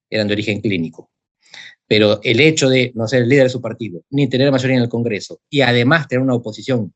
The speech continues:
que soplaba, contribuyó a la caída final.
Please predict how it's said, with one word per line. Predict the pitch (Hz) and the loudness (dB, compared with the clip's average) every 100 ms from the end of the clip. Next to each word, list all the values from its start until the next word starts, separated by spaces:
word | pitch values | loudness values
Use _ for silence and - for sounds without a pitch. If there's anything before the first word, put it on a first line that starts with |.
| _ | _
que | - | -14
soplaba, | 101 117 120 123 175 _ _ _ _ _ _ | -8 -2 0 0 -2 _ _ _ _ _ _
contribuyó | 98 90 95 92 104 123 127 _ _ | -12 -10 -10 -6 -2 -2 -4 _ _
a | - | -6
la | 104 101 | -4 -2
caída | 104 101 | -2 -2
final. | 101 95 80 | -6 -6 -8